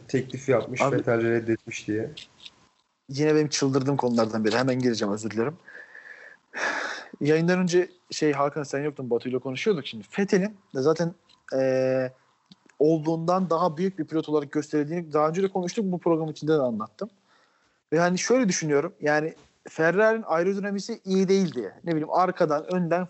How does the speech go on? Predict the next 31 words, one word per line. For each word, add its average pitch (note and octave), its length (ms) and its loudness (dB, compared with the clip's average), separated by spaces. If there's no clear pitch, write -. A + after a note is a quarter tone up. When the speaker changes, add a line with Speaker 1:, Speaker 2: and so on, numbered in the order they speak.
Speaker 2:
vesaire F3 320 2
kayıyor F#3+ 420 2
diye. A2 140 -12
Hani G#2 180 -20
Vettel B2+ 260 -8
başarısı B2 300 -8
şuraya G#3+ 200 2
göğe. F2+ 280 -4
Hani, C3+ 240 -4
e, C#3 500 2
şimdi F#3 320 2
hani C3+ 220 2
Mercedes'i G3 560 2
ve F#3+ 260 2
Red F3+ 180 0
Bull'u F3+ 160 4
bir D3+ 40 -6
kenara E3+ 280 0
bırakırsak F3+ 500 0
tabii E3 180 0
ki E3 80 -6
de C#3+ 80 0
Ferrari'nin D3 420 2
aerodinamisi C#3+ 560 -2
geri D#3 120 -4
kalan C#3+ 180 -10
tüm C#3+ 140 -14
araçlardan D3 300 -10
çok G3 220 -2
daha C#3+ 200 0
iyi. E2+ 160 -18